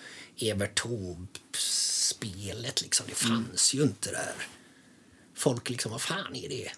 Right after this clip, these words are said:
Speaker 1: Vad gör han? Är han någon så här Lasse Dahlqvist-tjomme nu? Men han är ju någon indie-kille. Det funkar ju inte, liksom." Och det var ju det allmänna att det inte funkade, men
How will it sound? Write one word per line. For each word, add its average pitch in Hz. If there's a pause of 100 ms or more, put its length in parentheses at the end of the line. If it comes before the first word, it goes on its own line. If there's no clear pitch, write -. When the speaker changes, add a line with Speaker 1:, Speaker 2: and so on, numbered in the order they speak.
Speaker 1:
Vad 151
gör 98
han? 165
Är 160
han 147
någon 147
så -
här 131
Lasse 127
Dahlqvist-tjomme 107
nu? 160
Men 180
han 160
är 170
ju 160
någon 165
indie-kille. 104
Det 131
funkar 135
ju 165
inte, -
liksom." -
Och 113 (300)
det 120
var 208
ju 139
det 143
allmänna 101
att 156
det 170
inte 143
funkade, 120
men 139